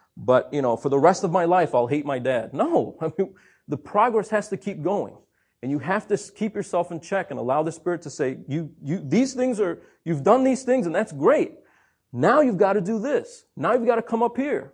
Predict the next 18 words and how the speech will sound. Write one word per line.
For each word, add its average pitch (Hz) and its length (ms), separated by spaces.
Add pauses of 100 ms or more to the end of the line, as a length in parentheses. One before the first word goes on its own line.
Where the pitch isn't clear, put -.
(100)
"Well, 170 120
that's 247 200
'cause 208 180
he's 196 140
a 170 60
pastor 165 540
and, 123 160
okay, 143 260
I 143 80
get 143 220
it." - 160 (320)
Not - 140
'cause - 100
I'm 175 100
a 143 60
<laughs> - 180
pastor. 135 440
We're, 143 220